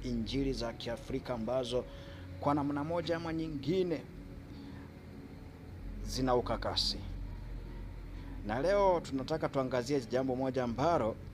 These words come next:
ni kuhusiana na mwanamume kuwa na mke mmoja. Je, unafikiri ni injili ambayo iko sawa au imewekwa tu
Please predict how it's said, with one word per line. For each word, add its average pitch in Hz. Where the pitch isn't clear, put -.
ni 117
kuhusiana 143
na 117
mwanamume 117
kuwa 135
na 107
mke 117
mmoja. 101
Je, 92
unafikiri 110
ni 95
injili 110
ambayo 113
iko 127
sawa 139
au 151
imewekwa 135
tu 156